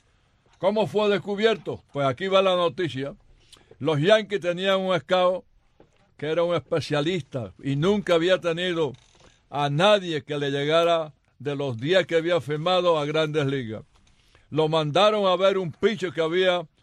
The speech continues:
en, en Oklahoma, que dicen que tenía una recta que era un fenómeno, el mejor pitcher en la nación en high school. Cuando salió para allá,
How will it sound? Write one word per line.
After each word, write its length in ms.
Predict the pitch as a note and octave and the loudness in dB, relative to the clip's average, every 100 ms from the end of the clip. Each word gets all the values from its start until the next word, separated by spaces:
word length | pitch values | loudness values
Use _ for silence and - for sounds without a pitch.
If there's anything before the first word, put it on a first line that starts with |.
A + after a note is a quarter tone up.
| _ _ | _ _
en, 520 | - D3+ D3+ D#3+ D3+ - | -6 -4 -2 -4 -6 -12
en 100 | - | -6
Oklahoma, 760 | D3+ D#3 F#3+ E3+ F3 E3+ E3 F3+ - _ _ | -2 0 2 4 4 2 -2 -6 -12 _ _
que 160 | D3+ D3 | -4 -4
dicen 340 | A3 C#3+ F#3 | -4 -4 -4
que 140 | D3+ E3 | -2 0
tenía 340 | E3 E3 F#3+ | 0 0 -2
una 160 | F#3 E3+ | 0 0
recta 400 | E3+ G3 F3+ E3 | 0 -2 0 -2
que 140 | E3 | 0
era 160 | E3+ F3+ | 0 0
un 100 | D#3+ | -2
fenómeno, 580 | F3 E3+ G3 F#3 F3 | -2 2 2 2 0
el 60 | D#3+ | 0
mejor 320 | D3 C#3+ F3 | 0 0 0
pitcher 340 | - G3+ - F3 | 0 -4 -2 -2
en 60 | |
la 100 | D#3+ | -2
nación 500 | D#3 D3+ E3 F3 F3 | -2 -2 0 0 0
en 60 | D#3 | -2
high 240 | D3+ D#3 | 0 0
school. 360 | D3 C#3 A#2+ G#2 - _ _ _ _ _ _ _ _ _ _ | -2 -6 -8 -10 -18 _ _ _ _ _ _ _ _ _ _
Cuando 460 | D3 D#3 D#3 D3 | -2 0 0 0
salió 420 | B2 D3 C#3+ G3+ | 0 -2 0 0
para 160 | G3+ G3 | 2 2
allá, 340 | F#3 F3 F3+ | 4 2 0